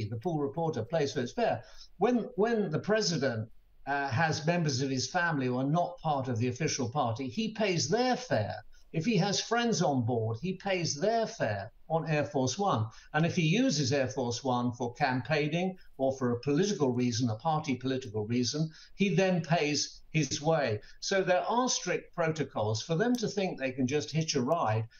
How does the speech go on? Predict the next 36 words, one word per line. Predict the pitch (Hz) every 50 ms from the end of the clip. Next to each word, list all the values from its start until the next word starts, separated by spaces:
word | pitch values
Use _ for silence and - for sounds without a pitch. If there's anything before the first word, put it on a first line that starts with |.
| - -
what | - 233 247 226
were | 247
they | 220 226 208
gonna | 196 214 208 208
do, | 156 - - 208 214 214 175
Paul, | 151 165 135 127 127
when | 135 143
they | 147 151 147
got | 165 160 - -
to | 151
Washington, | 143 151 180 180 - - 156 123 110 117 113 107
to | 120 139 - 147
Andrews | 147 156 160 151 151 151 143 120
Air | 160 165 175 180
Force | 175 - 147 123 120 - -
Base? | - 117 110 104 104 107 - - - - - - - -
Were | 160 175
they | 180 196 190
gonna | 185 180 170 160
hope | 139 185 185 - - -
that | 139 135 151
one | 151 156
of | 156 139 120
their, | 147 147 143 143 143 139
uh, | - 147 147 147 143 - -
star-studded | - - - - 165 156 160 151 - - - 151 139 131 135 - -
friends | - - 156 147 143 143 135 -
with | 127 127 123
a | 131
private | 131 - - 147 143 143 131 131 123
yacht, | 131 143 156 156 147 - - - - - - - -
a | 123 123
private, | 110 - 156 151 147 135 131 127 - - 147
uh, | 135 127 123
sh-, | - - - - - 151
jet, | 113 - 156 156 151 143 135 -